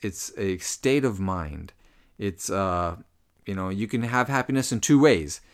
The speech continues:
You can think of a wonderful thought, you know, and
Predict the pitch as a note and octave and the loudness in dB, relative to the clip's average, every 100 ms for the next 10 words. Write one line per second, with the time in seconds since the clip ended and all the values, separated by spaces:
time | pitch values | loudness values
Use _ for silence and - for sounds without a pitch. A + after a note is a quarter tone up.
0 | - _ G#2 G#2 A2+ G2+ F#2 F#2+ - F#2 | -20 _ -4 0 0 0 -2 -6 -6 -4
1 | G#2 G#2+ G#2+ A#2+ B2 A2+ C3 - F3 - | -2 0 2 2 0 -4 -2 4 6 4
2 | - - B2 E3+ A3 - G#2 G2+ F#2+ G2 | 0 -6 0 2 2 -2 -4 -2 -2 -4